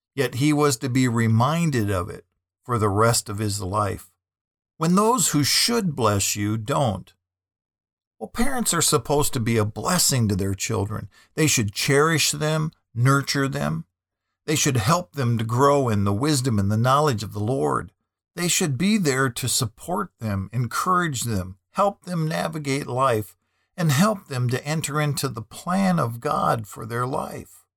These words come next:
I don't want to make a bigger deal out of this verse than I should. I have no information on how they treated Jabez after he was born. The family could have been great and very supportive. Yet I have lived enough life to know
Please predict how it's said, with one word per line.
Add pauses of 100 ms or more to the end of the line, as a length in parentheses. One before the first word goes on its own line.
(840)
I
don't
want
to
make
a
bigger
deal
out
of
this
verse
than
I
should. (320)
I
have
no
information
on
how
they
treated
Jabez
after
he
was
born. (500)
The
family
could
have
been
great
and
very
supportive. (880)
Yet
I
have
lived
enough
life
to
know